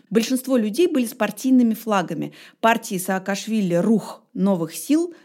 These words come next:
«Движение новых сил», и их союзников из «Справедливости», которую возглавляет бывший глава Службы безопасности Украины Валентин Наливайченко. У многих были повязаны на рукавах цветные ленты, оранжевые, салатовые, розовые, золотые.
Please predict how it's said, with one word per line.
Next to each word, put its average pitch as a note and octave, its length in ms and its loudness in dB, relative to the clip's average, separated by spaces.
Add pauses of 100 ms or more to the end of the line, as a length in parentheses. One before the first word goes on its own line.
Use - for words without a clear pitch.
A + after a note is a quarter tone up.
«Движение E3+ 480 0
новых D#3+ 280 -2
сил», D#3 280 -12 (200)
и C4+ 160 4
их D#4 100 0
союзников A#3+ 640 2
из - 180 -6
«Справедливости», A3+ 760 -2
которую G#3+ 440 -4
возглавляет F3 680 -4
бывший G3 340 -4
глава F#3 440 -2
Службы E3+ 380 -8
безопасности D#3 720 -6
Украины G3+ 460 0
Валентин F3+ 520 -2 (200)
Наливайченко. G3 840 0 (600)
У G3+ 40 2
многих C4+ 420 4
были A3 180 0
повязаны A3+ 640 0
на F3+ 140 0
рукавах F#3+ 520 -2
цветные F3+ 460 -4
ленты, C4 400 2
оранжевые, F3+ 800 0
салатовые, D#3+ 880 -2
розовые, D#3+ 800 -4 (320)
золотые. F#3+ 760 2